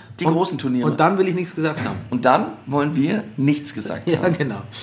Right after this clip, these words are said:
Speaker 2: So, ähm, aber auch Armin Fee hat übrigens gesagt, „Bayern überzeugt mich derzeit weniger.“
Speaker 1: Tja.
Speaker 2: So, weiter?
Speaker 1: Was, ja. Ähm, hurra, Müller trifft gleich zweimal für den H S V.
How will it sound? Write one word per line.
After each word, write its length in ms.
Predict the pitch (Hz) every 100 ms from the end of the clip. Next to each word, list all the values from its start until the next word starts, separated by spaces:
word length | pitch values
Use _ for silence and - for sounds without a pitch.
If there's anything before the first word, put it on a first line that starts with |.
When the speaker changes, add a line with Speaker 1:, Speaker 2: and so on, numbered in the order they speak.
| - - - - -
Speaker 2:
So, 380 | 180 139 104 - - - -
ähm, 260 | 117 110 - -
aber 160 | 147
auch 80 | 175
Armin 220 | 170 196
Fee 180 | 170 202
hat 80 | 160
übrigens 220 | 131 127
gesagt, 240 | 120 117 - - - 139
„Bayern 300 | 139 135 190
überzeugt 380 | 165 151 156 165
mich 100 | 151
derzeit 340 | 151 147 139 123
weniger.“ 380 | 117 104 92 85 - - _ _ _ _ -
Speaker 1:
Tja. 200 | - 107 - - - - - - - _ - - - -
Speaker 2:
So, 200 | - 143
weiter? 300 | 156 247 - - - - - - - - -
Speaker 1:
Was, 160 | 131 - - -
ja. 140 | 104 - - - - - -
Ähm, 480 | 190 196 202 202 - - - -
hurra, 500 | 202 226 226 202 -
Müller 460 | 160 220 208 175 -
trifft 320 | 196 196 -
gleich 300 | 156 156 -
zweimal 600 | - 202 202 180 165 123
für 120 | 123
den 160 | 117 123
H 140 | 113
S 100 | 98
V. 420 | - 110 62 -